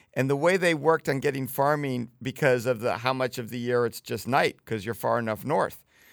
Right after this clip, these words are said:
right? And so you not only need the hydroponics 'cause it's cold and everything, but you need light sources for the plants. And that was an interesting thing on this train. Not all the cars could you see outside and have light. Um, so I can imagine some combinations there as you,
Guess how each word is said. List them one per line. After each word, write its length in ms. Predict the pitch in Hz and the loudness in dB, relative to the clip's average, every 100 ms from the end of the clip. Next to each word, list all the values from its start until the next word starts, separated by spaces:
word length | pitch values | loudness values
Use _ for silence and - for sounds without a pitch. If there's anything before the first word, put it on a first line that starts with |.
| _ _ | _ _
right? 340 | - 120 120 | 0 2 2
And 140 | 131 131 | 0 -4
so 120 | - | -4
you 100 | 139 | -2
not 180 | 135 143 | 0 2
only 140 | 147 | 0
need 160 | 143 135 | -2 -4
the 80 | 123 | 2
hydroponics 840 | 127 120 113 143 151 131 98 - _ _ | 2 0 -2 0 2 0 -4 -12 _ _
'cause 180 | 123 | -8
it's 140 | 117 - | -6 -8
cold 420 | - 151 143 135 | 2 4 4 0
and 80 | 123 | -4
everything, 420 | 117 110 113 110 - _ | -4 -4 -4 -6 -12 _
but 140 | 127 | -6
you 100 | 127 | -2
need 220 | 135 120 110 | -2 -2 4
light 240 | 151 165 | 4 4
sources 340 | 123 117 107 | -4 -4 -8
for 140 | - 98 | -12 -10
the 100 | 92 | -10
plants. 480 | - - - - - _ _ - | -10 -12 -14 -20 -20 _ _ -6
And 140 | 120 | 2
that 100 | 170 | 4
was 140 | 190 160 | 4 0
an 100 | 170 | -4
interesting 420 | 156 - 147 131 | -4 -8 -8 -4
thing 160 | 139 | -2
on 120 | 131 120 | -2 -4
this 160 | 110 | -6
train. 340 | - 147 131 117 | -2 0 0 2
Not 220 | 120 127 | 2 4
all 100 | 127 | 2
the 80 | 117 | 0
cars 640 | - 127 120 107 101 - _ _ _ | 2 4 4 0 -6 -16 _ _ _
could 160 | - 113 | -6 -4
you 240 | 110 - | -6 -8
see 260 | - - 123 | -10 -2 0
outside 300 | 104 113 104 | 0 -2 -4
and 100 | 101 | -4
have 140 | 90 | -6
light. 380 | 101 147 120 - _ - _ _ - | 2 4 2 -2 _ -20 _ _ -4
Um, 240 | 113 110 | -2 -2
so 140 | - | -2
I 80 | 113 | -2
can 160 | 117 120 | -2 -4
imagine 480 | 120 123 135 120 110 | 0 0 0 -4 -8
some 180 | 110 | -8
combinations 720 | 98 113 117 107 113 120 113 101 | -4 -2 -2 -2 -2 -4 -8 -4
there 220 | 101 90 | -2 -4
as 100 | 98 | -6
you, 140 | 98 | -12